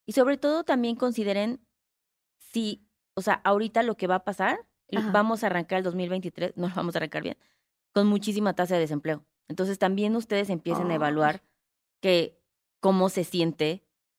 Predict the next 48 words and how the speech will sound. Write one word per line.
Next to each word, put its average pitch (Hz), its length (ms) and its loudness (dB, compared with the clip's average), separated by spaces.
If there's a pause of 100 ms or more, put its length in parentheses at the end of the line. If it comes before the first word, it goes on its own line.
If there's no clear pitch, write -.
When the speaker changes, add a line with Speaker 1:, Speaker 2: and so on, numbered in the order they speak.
Speaker 1:
la 165 120 0
estabilidad 151 640 2
de 151 120 -2
su 143 140 -8
trabajo, 131 540 -4 (100)
¿no? 135 320 -6
Speaker 2:
Ah, 220 240 2
cañón, 208 400 2
¿eh? 196 120 2
Porque 220 280 0
si 202 260 -2
van 240 180 2
a 285 80 0
cortar 220 360 0
gente, 247 500 0 (400)
piensen 226 320 0
si 214 100 0
los 190 180 -2 (380)
<laughs> 220 600 -2
Speaker 1:
¿Qué - 80 6
tan - 140 8
Speaker 2:
siendo 370 200 8
Speaker 1:
necesario? 311 420 8
Speaker 2:
honestos, 202 240 4
o - 20 2 (160)
sea, 190 100 -6
digan 247 340 0
ustedes, 247 440 -6
pues 254 120 -12
sí, 311 100 4
la 302 100 6
Speaker 1:
Yo 269 100 10
Speaker 2:
verdad 302 100 8
Speaker 1:
me 403 60 6
Speaker 2:
no, 311 80 0
Speaker 1:
cortaría. 247 500 8 (100)
Speaker 2:
yo 311 100 8
me 339 160 2
cortaría 254 420 2
o 269 40 4
no 277 120 0
me 269 120 2
cortaría. 190 500 2
O - 20 0
sea, 196 120 2
la 202 160 6
verdad 226 400 6
sí, 233 380 4